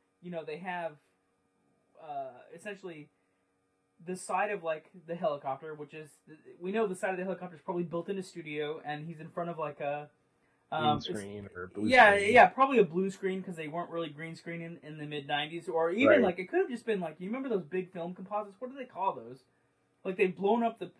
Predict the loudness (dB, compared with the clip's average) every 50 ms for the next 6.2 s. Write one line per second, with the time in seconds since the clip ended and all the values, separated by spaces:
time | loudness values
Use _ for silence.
0 | _ -10 -4 -2 -2 -2 -2 -4 -4 -4 -4 -6 -8 -12 -20 -20 -12 -8 -6 -6
1 | -6 -8 -10 -10 -10 -10 -6 -6 -6 -6 -6 -8 -8 -10 -10 -14 -14 -14 -16 -16
2 | -14 -14 -14 -10 -8 -8 -8 -8 -8 -6 -2 2 2 2 2 2 2 6 8 8
3 | 8 8 6 4 2 2 0 2 2 2 2 -2 -8 -14 _ _ _ _ _ _
4 | _ _ _ _ _ _ _ _ _ -4 0 0 0 0 0 -2 -4 -4 -4 -6
5 | -8 -4 -2 -2 0 0 0 -2 -4 -6 -6 -12 -12 -8 -8 -8 -8 -8 -10 -8
6 | -8 -6 -6 -10